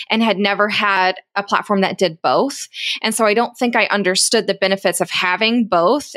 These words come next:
until that series. And so if you guys are confused, even if you're not using ActiveCampaign, trust me, that series, getting that kind of bird's eye view on the breakdown of what list versus tags and versus custom fields even means, I think that's really gonna help kind of wrap your head around it.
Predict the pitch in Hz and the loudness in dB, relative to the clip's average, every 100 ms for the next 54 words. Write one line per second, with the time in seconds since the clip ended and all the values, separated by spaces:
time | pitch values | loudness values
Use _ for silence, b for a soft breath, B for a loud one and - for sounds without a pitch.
0 | - 202 196 220 190 180 - 180 185 - | -2 -2 0 2 4 2 0 -2 -2 -2
1 | - 202 165 180 247 240 233 226 214 269 | -2 2 2 2 0 -2 -2 0 0 0
2 | 339 - 202 208 208 208 185 - 262 302 | 0 0 -2 0 -2 0 -2 0 0 2
3 | 285 277 254 220 - 208 208 143 190 185 | 0 0 0 0 0 -2 -2 -2 -2 -2
4 | - - - - - - 214 208 190 131 | -2 -4 -2 -4 -2 -2 -2 -2 -4 -4
5 | - B B B 220 214 - - 208 196 | -4 B B B -2 -2 -4 -2 2 2
6 | 233 262 240 - 233 240 240 - 240 214 | 2 0 -4 -4 -2 0 -2 -2 -2 -2
7 | 196 196 196 196 190 185 190 190 - 175 | 0 0 2 0 -2 2 4 4 4 2
8 | 185 180 - 160 - 190 180 175 175 160 | 2 0 0 -2 0 0 0 0 2 2
9 | - - 190 202 - - 190 165 - - | 0 -2 2 2 0 -4 -2 -2 -2 -4
10 | - 170 170 175 - 151 156 156 - 165 | -2 0 0 0 -2 -6 0 0 2 0
11 | - 175 - 170 180 170 - 190 175 165 | 0 0 0 0 2 2 0 0 0 0
12 | 180 214 269 285 - B B 202 208 202 | 0 0 0 -2 -4 B B -2 0 0
13 | 190 196 190 180 170 196 - 226 175 170 | 0 0 0 0 0 0 0 -2 0 0
14 | - 160 190 170 95 65 85 - | -2 -2 0 0 0 -2 -2 -2